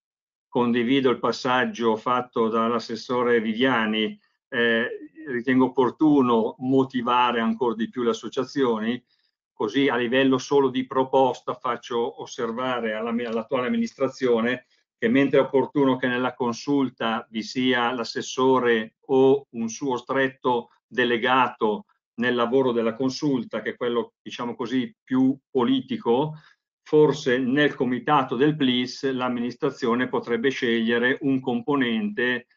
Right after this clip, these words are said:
di una di queste associazioni, perché ha un valore, eh, se vedete, eh, co-, consultivo praticamente di proposta, questa seconda,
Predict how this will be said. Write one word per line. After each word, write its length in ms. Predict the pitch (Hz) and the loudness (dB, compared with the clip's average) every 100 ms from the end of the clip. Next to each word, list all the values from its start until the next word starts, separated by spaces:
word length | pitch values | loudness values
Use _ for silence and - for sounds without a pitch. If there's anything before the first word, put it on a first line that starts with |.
| _ | _
di 180 | - 113 | -8 -4
una 320 | 123 123 123 | -2 -2 -2
di 120 | 117 | -2
queste 460 | 113 117 117 - 123 | -2 0 0 0 -4
associazioni, 1160 | 127 113 117 - 110 - 123 127 123 123 135 - _ _ _ | -4 -6 -10 -8 -10 -6 -2 -2 0 -2 -2 -6 _ _ _
perché 580 | 120 120 117 131 123 127 | -2 -2 -2 -2 -2 -2
ha 120 | 117 | -4
un 100 | 120 | -2
valore, 540 | 120 127 131 131 131 | -2 0 0 0 -4
eh, 400 | - 123 120 113 | -6 -2 -2 -2
se 140 | 113 123 | -4 -4
vedete, 640 | 117 123 123 117 110 110 _ _ - | -2 -2 -2 0 -2 -4 _ _ -10
eh, 460 | 127 117 110 107 - | -4 -2 -2 -4 -8
co-, 120 | 131 | -4
consultivo 880 | 143 135 131 135 127 139 139 123 113 | 0 0 2 -2 0 2 2 2 2
praticamente 760 | 113 107 110 113 131 131 131 | -2 -4 -4 0 0 0 -2
di 100 | 113 | -4
proposta, 720 | - 123 - 131 120 - - | -2 -2 2 2 2 -2 -6
questa 260 | - 113 117 | -6 -6 -8
seconda, 720 | 120 - 131 127 120 110 | -10 -4 -2 -2 -2 -4